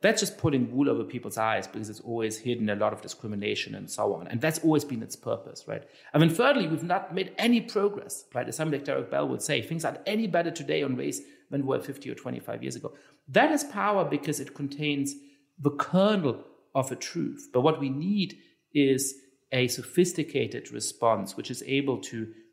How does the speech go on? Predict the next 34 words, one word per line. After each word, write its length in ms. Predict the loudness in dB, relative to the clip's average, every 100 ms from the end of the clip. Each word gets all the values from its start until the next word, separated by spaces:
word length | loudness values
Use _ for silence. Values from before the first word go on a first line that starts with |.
| -16
recognize 720 | 0 4 4 4 -2 -4 -4
those 220 | -6 -6 -6
injustices 760 | -6 -6 -6 -10 -8 -8 -10 -16 _ _ _ 0
and 140 | 0
formulate 840 | 0 2 4 4 4 2 0 -2 -6
a 60 | -4
much 500 | 0 2 0 -2 -8 -14 _ -2
more 180 | 2 2
realistic, 760 | 2 2 2 0 -2 -6 -4 -2
and 100 | 2
by 140 | 2
the 80 | 2
way, 80 | 0 -2
upbeat, 360 | -2 -2 0
ambitious 520 | 0 2 2 2 -4
response 720 | -8 -8 2 4 4 0 -8 -10 _ _ -6
about 280 | 4 6 4
the 60 | -2
kind 240 | -6 -6
of 60 | -6
society 480 | -4 -2 -2 -4
we 60 | -8
want 140 | -8
to 80 | -6
build. 240 | -6 -6 -4
So 80 |
what 120 | 0 2
I 140 | 2
say 160 | 0 -2
in 100 | -2
response 500 | -4 -2 -2 -2 -8
tha-, 160 | -8 -10
is 100 | -4
that, 280 | -2 -2